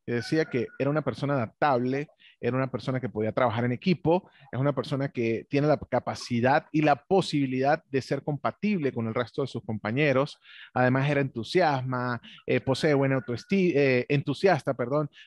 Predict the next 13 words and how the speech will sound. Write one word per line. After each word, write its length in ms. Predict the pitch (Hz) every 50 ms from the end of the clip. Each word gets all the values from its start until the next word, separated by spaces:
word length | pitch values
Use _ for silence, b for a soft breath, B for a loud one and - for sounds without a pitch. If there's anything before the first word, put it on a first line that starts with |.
| B
posee 240 | - 135 - - 147
buena 240 | 147 151 151 151 151
au-, 100 | 143 - _
autoestima, 880 | - 139 135 131 - 131 120 - - - 208 208 180 156 147 147 147 143 135
si 180 | - - 139
esa 160 | 135 139 - -
persona, 500 | - 127 117 - - 135 135 139 143 147
pues, 240 | - - 127 120 113
además 400 | 120 113 117 117 117 120 120 131
de 200 | 135 135 135 139
eso 240 | 143 - - 139 139
es 120 | 131 139
empática, 960 | 147 131 120 - - 139 147 147 139 131 - 139 123 - - 123 123 120 -